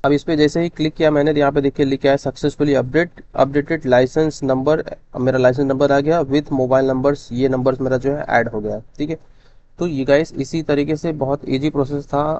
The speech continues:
आप अपने license में mobile नंबर जो है वो update कर सकते हैं। अगर आपके पास mobile number update नहीं है तो अभी तक वो update करा लीजिए क्योंकि in future में वो काम ही आता है। और अगर आपने आधार कार्ड में mobile number change करा है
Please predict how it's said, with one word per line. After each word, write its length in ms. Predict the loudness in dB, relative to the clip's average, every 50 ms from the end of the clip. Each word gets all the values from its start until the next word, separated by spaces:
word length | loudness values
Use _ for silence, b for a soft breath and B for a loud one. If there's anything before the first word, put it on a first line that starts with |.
| -8 -4
आप 300 | -2 2 2 2 0 0
अपने 280 | -4 -4 -2 0 0 0 0 -2 -4 -2
license 500 | 0 0 0 0 0 0 -2 -2 -2 -4
में 160 | -2 -2 0 0
mobile 400 | 0 -2 -2 0 0 0 0 0
नंबर 280 | -2 -2 0 -2 -2 -2
जो 160 | -2 -4 -2 0
है 180 | 0 -2 -2 -4 b b b b b b b -10
वो 240 | -4 2 2 2 2
update 440 | 2 0 -4 -4 0 -2 -2 -2 0
कर 160 | 0 0 0
सकते 240 | 0 -4 -4 -2 -2
हैं। 60 | -2
अगर 140 | 0 0 -2
आपके 200 | -4 -4 -4 -2
पास 180 | -2 -2 -2 0
mobile 280 | -2 2 2 2 2
number 160 | 2 0 -2
update 280 | -2 0 0 -2 0 0
नहीं 200 | -2 0 0 0
है 100 | 0 0
तो 120 | -2 -2 -4
अभी 160 | -2 -2 -2
तक 180 | -2 -2 -2 -2 -2
वो 140 | -2 -2 -2
update 240 | -2 -4 -10 -8
करा 200 | -4 0 2 2 2
लीजिए 340 | 2 0 -2 0 -2 -2 -2
क्योंकि 440 | -4 -12 -12 -12 -6 -4 -2 -2
in 80 | -2 -2
future 260 | -6 -6 -4 -2 -2
में 120 | 0 0 2
वो 140 | 0 0 -2 -2 -2
काम 220 | -2 0 0 2
ही 100 | 2 0 0
आता 200 | 0 -2 -2 -4
है। 140 | -4 -6 -8 b b b b b b b b b 0
और 200 | 2 4 4 4
अगर 160 | 2 2 2
आपने 240 | 0 0 0 0 0 0
आधार 380 | 0 0 0 2 2 2 2
कार्ड 220 | 2 0 0 0 2
में 100 | 0 0
mobile 360 | 0 0 2 2 2 2 2
number 240 | 0 0 0 0 -2
change 360 | -2 -2 0 2 2 2 2 -2
करा 220 | 0 2 2 2
है 160 | 2 0 -2